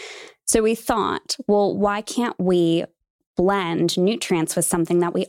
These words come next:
already do in our daily ritual," which was a cup of tea. That really simple sounding idea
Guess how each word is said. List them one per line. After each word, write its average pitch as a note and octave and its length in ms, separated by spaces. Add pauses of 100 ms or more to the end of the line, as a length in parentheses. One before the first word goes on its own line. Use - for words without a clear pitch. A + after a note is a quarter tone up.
(100)
already D#3 340
do D3+ 300
in E3 120
our D3+ 120
daily C#3+ 340
ritual," - 540 (340)
which - 140
was E3+ 120
a - 40
cup - 200
of D3 140
tea. B3+ 300 (1080)
That G3+ 180
really G#3+ 360
simple F#3+ 400
sounding E3 440
idea D#3 560